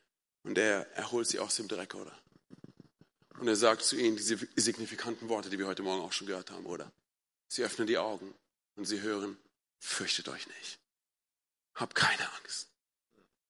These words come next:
Weißt du, was interessant ist, ey? Die Worte „fürchte dich nicht“ gibt's in verschiedenen Konstellationen in der Bibel so oft, dass du jeden Tag zwei oder dreimal dieses Fürch-, „Fürchte dich nicht“ in deinem Kalender runterreißen kannst, ey.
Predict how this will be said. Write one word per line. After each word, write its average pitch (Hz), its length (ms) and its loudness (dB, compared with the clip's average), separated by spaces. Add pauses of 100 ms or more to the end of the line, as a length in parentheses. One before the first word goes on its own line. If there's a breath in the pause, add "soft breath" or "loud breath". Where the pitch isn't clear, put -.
(640)
Weißt 123 160 4
du, - 20 4
was 131 140 6
interessant 123 440 2
ist, 139 120 0
ey? 135 200 -4 (180)
Die 104 80 -2
Worte 123 240 10
„fürchte 127 320 4
dich 117 140 -2
nicht“ 123 240 0
gibt's - 180 -2
in 113 60 -2
verschiedenen 123 340 2
Konstellationen 110 760 0 (440 loud breath)
in 120 140 2
der 120 80 10
Bibel 110 300 2
so 117 260 6
oft, - 440 -2 (840)
dass 107 120 4
du 113 60 -2
jeden 123 280 4
Tag 123 300 -4
zwei 123 360 4
oder 120 160 0
dreimal 104 420 0
dieses 98 340 -2
Fürch-, 120 420 0
„Fürchte 123 380 2
dich 110 160 -4
nicht“ 110 240 -2
in 107 100 -2
deinem 101 120 2
Kalender 104 340 2
runterreißen 92 520 -2
kannst, - 300 -10
ey. - 60 -18